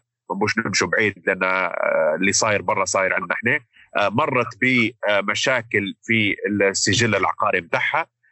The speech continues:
عبر السنين. آه، في فترة انحرق جزء من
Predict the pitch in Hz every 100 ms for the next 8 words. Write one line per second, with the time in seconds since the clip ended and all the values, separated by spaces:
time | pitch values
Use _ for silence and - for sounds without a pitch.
0 | - 104 117 104 - 98 92 120 123 120
1 | _ _ - 85 85 120 117 123 110 110
2 | 104 107 - 127 131 110 - _ - 123
3 | 110 104 104 107